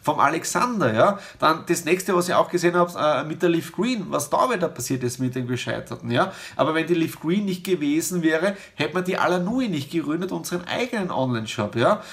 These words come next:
Und jetzt kommt das Schöne dabei, ja, oder das Interessante dabei.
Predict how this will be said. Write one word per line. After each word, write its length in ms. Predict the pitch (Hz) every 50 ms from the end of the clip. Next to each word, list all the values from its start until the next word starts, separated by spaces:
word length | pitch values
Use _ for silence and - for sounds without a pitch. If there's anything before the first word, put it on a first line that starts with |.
| - -
Und 80 | 127 127
jetzt 160 | 165 - -
kommt 160 | 185 180 175
das 100 | 175 175
Schöne 280 | - 175 180 214 220 180
dabei, 400 | - 151 120 120 113 113 110 110 110
ja, 200 | 120 123 151 -
oder 100 | 147 139
das 180 | 123 123 117 123
Interessante 600 | 120 110 120 117 - - 135 139 220 214 - 175
dabei. 400 | 123 131 120 - - 113 110 113